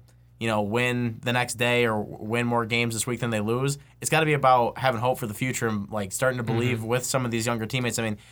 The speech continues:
Speaker 1: you wanna see guys like Dixon Machado start to actually do something this year 'cause, you know, it hasn't really happened, um, anytime recently. Candelario, you wanna see, you wanna see those guys really start to gel, um, well in the infield, um, and make some plays 'cause this is kinda their chance to really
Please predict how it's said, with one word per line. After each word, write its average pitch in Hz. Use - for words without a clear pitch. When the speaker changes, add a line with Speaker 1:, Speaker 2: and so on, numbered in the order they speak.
Speaker 1:
you 123
wanna 156
see 143
guys 135
like 117
Dixon 123
Machado 113
start 113
to 107
actually 113
do 123
something 107
this 101
year 101
'cause, 104
you 107
know, 104
it 110
hasn't 120
really 113
happened, 117
um, 110
anytime 107
recently. 104
Candelario, 123
you 113
wanna 135
see, 135
you 120
wanna 151
see 143
those 131
guys 120
really 123
start 120
to 113
gel, 110
um, 98
well 117
in 110
the 104
infield, 107
um, 220
and 110
make 120
some 113
plays 120
'cause 107
this 127
is 127
kinda 131
their 113
chance 117
to 104
really 113